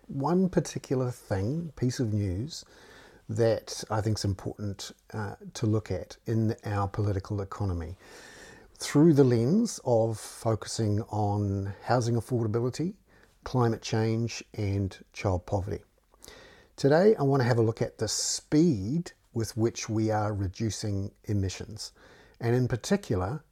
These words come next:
our agricultural emissions. We obviously have the Carbon Zero Act, which is aiming to reduce our emissions by twenty fifty to net zero.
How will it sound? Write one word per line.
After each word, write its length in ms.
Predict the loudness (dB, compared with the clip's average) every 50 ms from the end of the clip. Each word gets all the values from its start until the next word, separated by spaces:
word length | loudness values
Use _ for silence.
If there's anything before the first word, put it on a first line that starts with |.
| _ -4
our 240 | -2 0 0 -2 -2
agricultural 880 | -2 -2 -2 -2 -2 -4 -4 -6 -6 -6 -6 -8 -8 -6 -6 -6 -6 -8 -10 _ _ -6
emissions. 580 | -4 -4 -4 -4 -6 -10 -12 -12 -14 -14 -16 -18 _ _ _ -20 -20 -20 -20 -20 -20 -20 -20 _ _ _
We 100 | 2 4
obviously 440 | 4 4 4 2 0 2 2 4 4
have 300 | 4 4 4 2 2 -2
the 60 | -6
Carbon 440 | -4 -4 -2 -2 0 0 0 0 0
Zero 400 | 0 0 2 2 2 2 2 0 -2 -6
Act, 340 | -8 -8 -8 -14 -18 -18 -20 -20 _ _
which 260 | -6 -6 -4 -4 -6
is 640 | -6 -6 -6 -6 -8 -8 -10 -10 -12 -14 -16 -18 -20 _ _ -4
aiming 420 | -2 0 0 0 0 0 0 -2
to 360 | -4 -4 -2 -2 -2 -2 -4 -4
reduce 760 | -4 -4 -2 -2 -2 -2 0 0 0 -2 -2 -4 -6 -6 -10 -12 -20 -20 -20 -20 -20 -20 -20 _ -10 -6
our 280 | -4 -2 -2 -2 -2 -2 -2
emissions 880 | -2 0 0 0 0 -2 -4 -4 -4 -4 -4 -6 -6 -8 -8 -10 -12 -12 _ -2
by 540 | 0 0 2 2 0 0 -2 -4 -6 -8 -10 _
twenty 400 | -10 -6 -4 -4 -2 -4 -6 -8
fifty 560 | -10 -8 -6 -8 -8 -8 -8 -8 -6 -6 -6 -6 -10 _ _
to 160 | -6 -4 -2
net 500 | 0 0 2 2 0 0 -2 -4 -6 -12 -18 _ -8 -8
zero. 420 | -6 -2 -2 0 0 -2 -2 -4